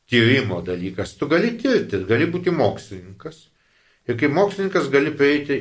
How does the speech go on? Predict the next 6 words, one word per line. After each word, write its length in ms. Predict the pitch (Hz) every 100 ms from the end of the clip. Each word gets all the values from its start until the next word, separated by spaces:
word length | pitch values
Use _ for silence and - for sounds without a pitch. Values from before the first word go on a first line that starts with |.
| 113
įvairiausių 640 | 113 120 127 123 110 107
išvadų. 580 | 82 - - 76 _ _ _ _ _ _ _ _ _ _ _
Bet 160 | 113 120
tai 140 | 151
yra 160 | 147 147
visiškai 460 | 165 160 - 151